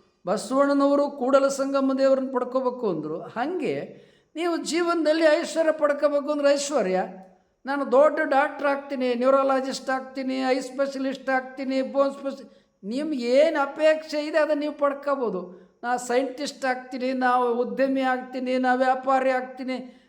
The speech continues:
ನಾ ಎಲಾನ್ ಮಸ್ಕ್ ಆಗ್ತೀನಿ, ಬಿಲ್ ಗೇಟ್ಸ್ ಆಗ್ತೀನಿ, ವಾರನ್ ಬಫೆಟ್ ಆಗ್ತೀನಿ", ಎಲ್ಲ ಆಗೋದು ನಿಮ್ಮ ಕೈಯಲ್ಲೇ ಐತಿ.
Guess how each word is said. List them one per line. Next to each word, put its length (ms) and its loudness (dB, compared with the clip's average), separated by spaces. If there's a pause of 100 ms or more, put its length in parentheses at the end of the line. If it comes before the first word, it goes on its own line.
(140)
ನಾ 100 -2
ಎಲಾನ್ 480 4
ಮಸ್ಕ್ 340 -4
ಆಗ್ತೀನಿ, 500 -2
ಬಿಲ್ 300 -4
ಗೇಟ್ಸ್ 360 2
ಆಗ್ತೀನಿ, 840 -4 (180)
ವಾರನ್ 480 2
ಬಫೆಟ್ 440 0
ಆಗ್ತೀನಿ", 400 -4
ಎಲ್ಲ 600 0
ಆಗೋದು 420 2
ನಿಮ್ಮ 240 -6
ಕೈಯಲ್ಲೇ 440 -2
ಐತಿ. 500 -12